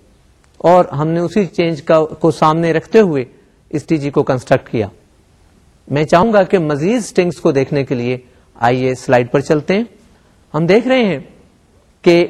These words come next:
ڈبل اے کے لیے ایک پاتھ، سکسیسفل پاتھ ہمیں مل رہا ہے، آ، جو ون سے اسٹارٹ ہوتا ہے، ٹو کو فالو کرتے ہوئے فور پر اینڈ ہو جاتا ہے۔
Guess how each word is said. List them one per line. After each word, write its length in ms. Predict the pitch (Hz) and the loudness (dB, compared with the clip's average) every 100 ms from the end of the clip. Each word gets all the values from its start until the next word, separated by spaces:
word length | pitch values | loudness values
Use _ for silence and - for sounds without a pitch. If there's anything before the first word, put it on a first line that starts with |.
| 175 | -4
ڈبل 500 | 131 170 185 240 226 | 2 2 4 0 -2
اے 200 | 165 170 | -2 -2
کے 200 | 175 185 | 0 0
لیے 220 | 151 151 151 | 2 0 -2
ایک 220 | 143 - | -2 2
پاتھ، 340 | 139 139 - - _ _ _ _ _ - | 2 2 -2 -20 _ _ _ _ _ -4
سکسیسفل 580 | 180 - 226 220 - 190 | -4 2 2 2 2 2
پاتھ 420 | - 135 131 - - | 4 2 2 -4 -14
ہمیں 220 | 135 123 | -8 -6
مل 160 | 117 123 | -6 -6
رہا 220 | 131 143 | -2 -2
ہے، 100 | 147 - _ _ _ _ _ _ - | -4 -8 _ _ _ _ _ _ -8
آ، 300 | 123 131 131 | -4 -4 -4
جو 440 | 131 143 147 143 104 120 | -4 -2 0 -2 -4 0
ون 240 | 170 190 | 0 0
سے 140 | - | -2
اسٹارٹ 420 | 151 - 131 127 135 | -2 2 2 2 -2
ہوتا 240 | 123 143 | -2 -2
ہے، 120 | 143 147 - _ _ _ | -2 -6 -20 _ _ _
ٹو 160 | 196 214 | -4 0
کو 120 | 208 | 0
فالو 280 | - 143 139 | 2 0 0
کرتے 300 | 139 120 147 | -4 -4 -4
ہوئے 280 | 135 131 135 _ _ _ | -4 -6 -8 _ _ _
فور 160 | 147 139 | -2 -2
پر 180 | 143 127 | 0 -2
اینڈ 140 | 127 | -2
ہو 80 | 117 | -4
جاتا 280 | 110 101 | -4 -8
ہے۔ 60 | 101 | -14